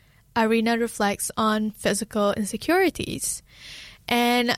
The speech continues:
even though this happened a few months back,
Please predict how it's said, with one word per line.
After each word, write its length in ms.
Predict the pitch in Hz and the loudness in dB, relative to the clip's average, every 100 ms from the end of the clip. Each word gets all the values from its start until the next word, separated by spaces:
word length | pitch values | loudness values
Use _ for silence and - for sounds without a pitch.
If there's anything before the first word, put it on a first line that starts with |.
| - - _ _ _ | -6 -20 _ _ _
even 240 | - 285 370 | 0 0 2
though 140 | 440 | 4
this 160 | 392 - | 4 2
happened 420 | - 240 - 233 - | 0 -2 0 -2 -2
a 100 | 214 | -6
few 1080 | - - - - - 240 262 269 269 269 247 | -8 -16 -14 -12 -2 2 4 6 4 4 2
months 320 | 233 214 - | 2 0 0
back, 500 | 220 214 202 302 | 0 2 0 -2